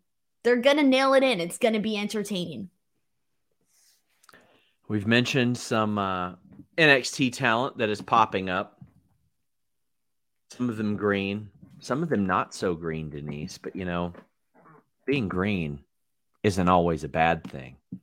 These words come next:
Speaker 2: especially when it's athletic greens dot com slash fightful and A G one. You get a free one-year supply of vitamin D three plus K two and five free travel packs.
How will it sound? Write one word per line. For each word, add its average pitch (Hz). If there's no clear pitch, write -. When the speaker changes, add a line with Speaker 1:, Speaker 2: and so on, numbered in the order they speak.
Speaker 2:
especially 185
when 117
it's 104
athletic 196
greens 185
dot 180
com 175
slash 139
fightful 170
and 117
A 123
G 117
one. 92
You 90
get 95
a 101
free 151
one-year 120
supply 113
of 92
vitamin 139
D 120
three 113
plus 95
K 104
two 104
and 87
five 101
free 98
travel 87
packs. 90